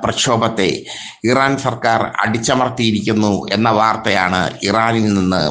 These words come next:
പുറത്ത് വരുന്നത്. പാശ്ചാത്യ മാധ്യമങ്ങൾ രണ്ട് മൂന്ന് ദിവസങ്ങൾക്കുള്ളിൽ ഈ വാർത്ത പുറത്തുവിടും. ഇന്ത്യൻ മാധ്യമങ്ങളും ഈ വാർത്ത പുറത്തുവിടും. ഇറാൻ വളരെ ശക്തമായ നി-,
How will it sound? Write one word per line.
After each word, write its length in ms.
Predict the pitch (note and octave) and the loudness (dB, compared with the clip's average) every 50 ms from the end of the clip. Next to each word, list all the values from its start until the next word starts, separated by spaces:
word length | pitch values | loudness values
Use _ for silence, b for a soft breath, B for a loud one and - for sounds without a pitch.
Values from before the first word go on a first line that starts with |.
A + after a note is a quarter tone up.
| - - - | -4 -4 -2
പുറത്ത് 420 | A2+ A2 A2 G#2+ G#2+ - G2 F2+ E2 - - - - G2 | 0 0 0 0 0 0 0 0 0 0 -4 -4 -2 0
വരുന്നത്. 460 | G2 F#2 F#2+ E2 D2+ C2+ B1+ B1+ B1 - - _ B B B B B B B B - | 0 0 0 -2 -4 -6 -6 -10 -12 -12 -14 _ B B B B B B B B -2
പാശ്ചാത്യ 460 | B2 B2+ B2+ B2 C3 B2+ - D3 C3+ B2 B2 | 0 0 0 0 -2 -2 0 0 0 2 2
മാധ്യമങ്ങൾ 460 | B2 B2 B2 B2+ B2 B2 A#2+ A#2 A2+ A2 - - - | 0 0 0 0 2 2 2 2 2 2 0 0 0
രണ്ട് 200 | A2 A#2 A#2 A#2+ B2+ B2 | 0 0 2 2 2 2
മൂന്ന് 260 | B2 A#2+ A#2+ A#2 A#2 A2 F#2 - G2+ | 2 2 2 2 2 0 0 0 0
ദിവസങ്ങൾക്കുള്ളിൽ 800 | A2+ G#2+ A#2 A#2 A#2+ B2 A#2 A#2+ A2+ G#2+ A2+ A2+ A2 G#2+ G#2+ G2 E2+ - C2+ - G2+ A2 | 0 2 2 2 0 0 2 2 2 2 0 0 2 2 2 0 -2 -4 -4 -2 0 0
ഈ 20 | A2+ G#2+ G#2 | 2 2 2
വാർത്ത 340 | G#2 G2+ G2 G2 - - F#2 D#2+ D2+ C#2+ - - - | 2 2 0 0 -2 -2 0 0 0 -2 -4 -4 -2
പുറത്തുവിടും. 580 | G#2 G#2+ G#2+ G#2 - - F2+ D#2+ C#2+ C#2 C2+ C#2 - - B B B B B B B B B G#2+ | 0 0 0 0 0 -2 -2 -2 -4 -4 -6 -10 -12 -14 B B B B B B B B B 0
ഇന്ത്യൻ 240 | A#2 B2 B2+ C3+ C3+ B2+ A#2+ | 0 2 2 2 2 2 2
മാധ്യമങ്ങളും 640 | A#2 A#2+ B2 A#2 A#2 A#2+ B2 B2 A2+ A2+ A#2 G#2+ G#2 D#2+ - - - A2+ A#2+ | 2 2 0 0 0 0 2 2 2 2 2 0 0 -4 -6 -6 -2 0 0
ഈ 20 | A#2+ A2 | 2 2
വാർത്ത 320 | A2+ A2 A2 G#2+ A2 - G#2 F#2 D2+ D2+ D2 - - - | 2 2 2 0 -2 -2 0 0 2 0 -2 -4 -2 0
പുറത്തുവിടും. 600 | A2 G#2+ G#2 G2+ - G#2+ F2+ D#2+ C#2 C2 B1+ B1 - - B B B B B B B B - A2+ | 0 0 0 0 -2 -2 -2 -2 -2 -4 -6 -8 -12 -14 B B B B B B B B -2 0
ഇറാൻ 280 | B2+ B2+ C#3 C#3+ C#3+ C#3+ C#3 G2 - - - - - - - - - - - A#2 G#2+ | 2 2 2 0 0 0 -2 -4 -6 -10 -14 -20 -20 -20 -20 -20 -18 -10 -4 0 0
വളരെ 320 | G#2+ B2 C#3 D3+ D#3 D3 A2 - - - - - | 2 2 2 0 0 -2 -4 -6 -8 -6 -4 -2
ശക്തമായ 560 | A#2+ A#2 A#2+ - C#3+ C#3 C#3+ C#3+ C#3+ C#3 C#3 B2+ A#2+ A2+ - - - - A2 | -2 -2 -2 -2 -2 0 0 0 0 0 0 0 0 -2 -4 -4 -4 -2 0
നി-, 160 | A2+ B2 A2+ | 0 0 0